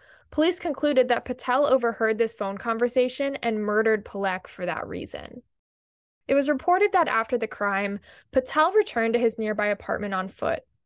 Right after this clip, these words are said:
After retrieving some personal items, he got a cab and traveled to a hotel near the airport in Newark, New Jersey. The taxi driver later reported that Patel was very calm during this drive.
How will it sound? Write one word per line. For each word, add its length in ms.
After 260
retrieving 480
some 160
personal 460
items, 480
he 120
got 200
a 40
cab 380
and 80
traveled 440
to 120
a 60
hotel 500
near 240
the 160
airport 420
in 120
Newark, 340
New 140
Jersey. 520
The 80
taxi 340
driver 340
later 280
reported 420
that 180
Patel 380
was 200
very 420
calm 520
during 280
this 160
drive. 560